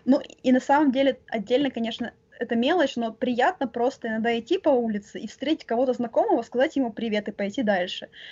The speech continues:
Потому что, когда ты только приезжаешь в город, у тебя нету никаких знакомых, у тебя нету никакого шанса увидеть знакомое лицо.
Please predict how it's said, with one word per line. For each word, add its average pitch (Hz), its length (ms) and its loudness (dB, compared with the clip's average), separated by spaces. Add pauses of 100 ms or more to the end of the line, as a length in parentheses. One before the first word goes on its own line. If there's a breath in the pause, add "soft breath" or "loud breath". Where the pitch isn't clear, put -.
(180 loud breath)
Потому 226 340 -4
что, - 220 -8
когда 220 320 2
ты 214 120 -6
только 220 200 -6
приезжаешь 233 520 0
в 294 60 -2
город, 220 340 -2
у 214 40 -10
тебя 220 240 -2
нету 226 220 -4
никаких 233 460 0
знакомых, 208 480 -4
у 208 60 -8
тебя 208 220 -2
нету 226 220 0
никакого 226 480 2
шанса 269 520 0
увидеть 220 380 -2
знакомое 220 440 0
лицо. 214 420 -4